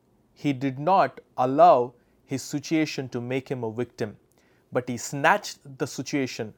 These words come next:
to make himself a victor. And remember, this is that very battle where when he became victorious, opened the palace door for David. From a shepherd boy, he began to take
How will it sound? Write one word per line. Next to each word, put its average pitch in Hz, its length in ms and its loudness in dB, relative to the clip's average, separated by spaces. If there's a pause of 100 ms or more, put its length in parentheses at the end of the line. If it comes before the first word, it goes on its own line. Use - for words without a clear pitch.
to 123 100 -8
make 127 280 -6
himself 120 460 -6
a 113 60 -6
victor. 107 440 -6 (640)
And 123 160 -2
remember, 131 520 2 (260)
this 139 440 2
is 147 340 -2
that 127 240 0
very 127 320 -2
battle 113 560 -2 (100)
where 117 260 -2
when 113 200 -8
he 196 260 -2
became 143 480 -2
victorious, 123 680 -4 (400)
opened 156 540 0 (280)
the - 80 -4
palace 143 640 2
door 131 440 -2 (220)
for 110 120 -6
David. 107 440 -4 (520)
From 202 520 8
a 147 80 0
shepherd 143 500 0
boy, 120 300 2 (340)
he - 160 -8
began 131 540 -2 (320)
to 120 180 -6 (280)
take 190 380 -2